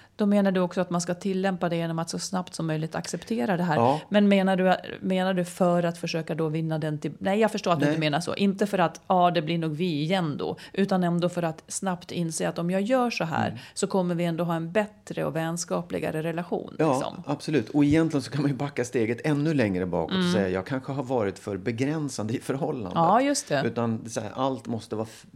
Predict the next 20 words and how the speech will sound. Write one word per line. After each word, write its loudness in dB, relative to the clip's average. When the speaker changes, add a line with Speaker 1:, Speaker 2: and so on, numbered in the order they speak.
Speaker 2:
eller -2
inte -8
Speaker 1:
Mm. -2
Speaker 2:
helt -2
och -2
hållet, -2
men -4
att -6
det -4
liksom, -4
att -6
släppa -2
någon 0
fri, -2
att -4
låta -6
någon -4
vara -2
i -4
fred, -8